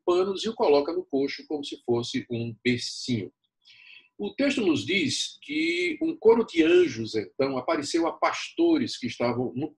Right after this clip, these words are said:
campo cuidando dos seus rebanhos nas vigílias da noite. Essa é uma das dicas para nós, mais ou menos, localizarmos a ocasião do nascimento de Jesus, que não é, é, vinte e cinco de dezembro. É,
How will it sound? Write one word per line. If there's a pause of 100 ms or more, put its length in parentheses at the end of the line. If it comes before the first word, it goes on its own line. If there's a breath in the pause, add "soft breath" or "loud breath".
campo
cuidando
dos
seus
rebanhos
nas
vigílias
da
noite. (420 loud breath)
Essa
é
uma
das
dicas
para
nós, (280)
mais
ou
menos,
localizarmos
a
ocasião
do
nascimento
de
Jesus,
que
não
é, (480 loud breath)
é,
vinte
e
cinco
de
dezembro. (540 soft breath)
É,